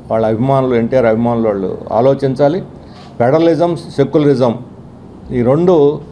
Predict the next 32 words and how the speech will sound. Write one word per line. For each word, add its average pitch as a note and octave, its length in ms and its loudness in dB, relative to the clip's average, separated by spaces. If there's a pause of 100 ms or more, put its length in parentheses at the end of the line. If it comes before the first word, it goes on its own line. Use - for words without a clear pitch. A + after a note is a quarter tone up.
(120)
ఎన్టీ C#3 220 0
రామారావు D3 420 2
ఆత్మలు. A#2+ 540 -2 (880)
దాన్ని C3+ 260 4
కాపాడే E3+ 420 2
బాధ్యత D3+ 380 0
ఈరోజు D3 220 4
తెలుగుదేశం C3+ 500 2
కేడర్ B2 300 2
మీదే B2+ 220 -2
ఉన్నది. B2+ 380 -2 (520)
ఈరోజు C3 240 2
తెలుగు, D3 280 2
దారి B2+ 320 2
తప్పిన D#3 300 0
తెలుగుదేశాన్ని C3+ 1080 0
వాళ్ళ A#2 240 0
శ్రేణులే C3+ 720 2 (180)
మరలా C3+ 300 2
తిరిగి C#3+ 360 0
ఎన్టీ C#3 180 2
రామారావు C#3+ 560 2 (160)
దారిలోకి B2 460 2
తీసుకురావాలా A#2 680 2 (480)
అన్న A#2 120 -2
బాధ్యత C3 400 0
వాళ్ళ A#2+ 140 2
మీద A#2 200 -2
ఉందని A#2 280 0
చెప్పి A2 240 -6
నేను G#2 220 -4 (160)
కోరుతున్నాను. A#2+ 520 -2